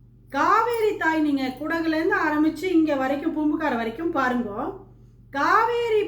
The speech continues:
பாய்கின்ற அத்தனை இடங்கள்லுமே செழுமையா வச்சுட்டு இருக்காவோ, வெறும் நிலத்தை மட்டும் செழுமையா வச்சுக்கல,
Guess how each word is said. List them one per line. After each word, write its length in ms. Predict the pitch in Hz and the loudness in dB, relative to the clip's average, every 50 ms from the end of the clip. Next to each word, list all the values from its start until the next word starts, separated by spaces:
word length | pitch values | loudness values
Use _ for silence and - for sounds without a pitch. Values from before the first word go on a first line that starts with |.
| - | -2
பாய்கின்ற 760 | 311 285 285 294 311 349 370 381 370 349 359 370 349 330 - 320 285 330 370 | -2 -2 0 0 0 2 0 0 0 0 -2 -2 -2 -2 -2 -2 -2 -2 -4
அத்தனை 520 | - - - - - 392 403 440 453 415 392 370 | -6 -8 -14 -6 -2 0 0 2 2 2 2 2
இடங்கள்லுமே 680 | 311 269 277 294 302 302 294 277 269 262 254 240 277 330 381 370 - - - | 2 0 0 0 0 0 0 -2 -2 -2 -2 -2 0 -2 -4 -4 -6 -10 -6
செழுமையா 640 | - 233 254 294 302 320 330 294 302 302 269 277 294 262 | -4 -4 -2 -2 -2 -2 0 0 0 0 0 -2 -4 -4
வச்சுட்டு 280 | 233 - - 220 202 214 | -6 -8 -10 -12 -10 -12
இருக்காவோ, 500 | 208 - 208 202 190 185 185 185 196 247 339 - - - - - - - - - - - - - - - - - - - - | -10 -10 -10 -10 -10 -10 -8 -8 -8 -8 -8 -10 -14 -18 -20 -20 -20 -20 -20 -20 -20 -20 -20 -20 -20 -20 -20 -20 -20 -20 -6
வெறும் 400 | - 226 262 277 370 427 370 269 | 0 2 2 4 4 4 4 4
நிலத்தை 400 | 247 240 269 370 427 - 494 440 | 2 2 2 0 0 0 0 0
மட்டும் 300 | 403 392 381 403 392 - | 0 0 0 -2 -6 -4
செழுமையா 400 | - 320 311 311 311 311 311 302 269 240 | -2 -2 0 2 2 2 2 0 -2 -4
வச்சுக்கல, 360 | - - - - 220 196 | -6 -8 -6 -6 -6 -6